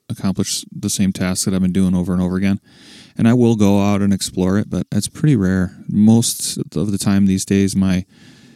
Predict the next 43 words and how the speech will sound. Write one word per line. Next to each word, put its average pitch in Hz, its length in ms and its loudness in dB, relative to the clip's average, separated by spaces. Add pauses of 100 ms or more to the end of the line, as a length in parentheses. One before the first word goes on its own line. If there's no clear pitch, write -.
(140)
quote-unquote 101 540 2
training 95 380 2
is 90 160 -2
done 90 280 0
breaking 87 300 -2
in 90 140 0
barrels, 90 400 -2
and, 90 220 -4
you 92 80 -2
know, 90 160 -2
you 95 120 0
and 90 100 2
I 87 80 -4
go 90 160 -2
through 90 280 -2 (280)
four 87 300 -2 (100)
plus 90 220 -4
barrels 85 320 -4
a 87 60 -6
year. 90 360 -2 (400)
So 87 400 -2
if 98 160 -8
you - 100 -4
say 90 500 -2
it - 140 -8
takes - 280 -4
three 92 480 -2
to 90 80 -2
four 90 220 -6
hundred 87 240 -4
rounds 87 320 -2
to - 100 -10
truly 92 580 -4
break - 380 -4
in 90 80 -4
a 87 60 -4
barrel, 87 300 -2
let's 87 180 -4
just - 160 -4
call 87 200 -6
it - 60 -8
five 80 240 -8
hundred. 90 300 -2